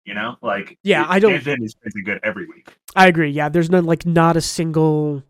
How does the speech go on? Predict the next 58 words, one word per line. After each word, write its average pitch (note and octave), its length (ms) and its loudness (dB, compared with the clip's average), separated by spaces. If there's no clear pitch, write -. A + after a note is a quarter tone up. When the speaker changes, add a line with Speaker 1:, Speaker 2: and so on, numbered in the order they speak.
Speaker 2:
there's F#3 140 2
not D4+ 120 6
a - 20 6
single A3 240 4
week F3+ 240 6
where F3 80 4
I - 20 4
read D#3 220 0
Dan D3+ 180 -2
to D#3+ 60 -2
Dan F3 240 2
and D#3+ 80 -4
go D#3 180 0
like, C#3+ 320 -6
"Eh, F#3 280 2
whatever, E3 480 2
we're G3+ 100 0
getting E3 240 0
there." E3 180 -2
It's E3 160 -8
just G3+ 200 -2
like, E3 260 0
oh, A3 100 8
if F#3+ 120 4
it's - 100 -6
a F3 60 -4
character-focused F#3 800 0
slow F3 280 -4
chapter, C4 460 -8
it's F3 160 -6
good D#3 300 -2
and E3+ 160 -8
funny. D3+ 340 -10
If D#3+ 140 -4
it's E3+ 100 -4
a - 40 -6
high F3+ 140 2
action F#3+ 300 0
chapter, F3+ 340 -2
it's - 220 -6
excellent D3+ 520 -2
action. D#3+ 420 -14
This, C4+ 160 2
I G3+ 100 2
mean, G3 100 4
I G#3+ 140 4
think D4 180 4
I G3+ 120 6
would F#3 100 4
rate, F3+ 160 4
I G3+ 140 2
would E4 80 4
rate C4 140 0
Dan F#3 180 2
to G3 60 -4
Dan G3 280 0
probably, E3+ 320 -4
like, D3 320 -10